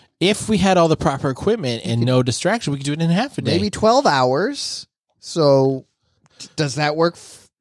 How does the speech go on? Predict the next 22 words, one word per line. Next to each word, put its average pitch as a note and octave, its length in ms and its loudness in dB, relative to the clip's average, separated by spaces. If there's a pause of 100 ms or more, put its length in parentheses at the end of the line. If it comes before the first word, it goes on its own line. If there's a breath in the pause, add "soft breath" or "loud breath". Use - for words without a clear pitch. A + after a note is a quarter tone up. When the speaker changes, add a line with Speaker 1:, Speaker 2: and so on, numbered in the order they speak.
(120)
Speaker 2:
does C#3+ 140 -4
that D3 160 0
work D#3 260 -2
with C#3 180 -6
your D3 140 -2
timeline? A#3+ 580 -2
Tw-, - 100 -14
Speaker 1:
And C4 180 2
Speaker 2:
twelve F3+ 300 2
hours? A3+ 640 0 (280 soft breath)
Speaker 1:
And C3 140 -2
Magath C3+ 460 -2
is B2 200 -2
like, A2+ 380 -6 (840)
"You A#2 320 0
want E3+ 260 4
us F#3 260 0
to - 80 -2
hold C#3 600 0 (100)
off A#2+ 380 -2
our A#2+ 160 -6
enemies B2+ 680 -4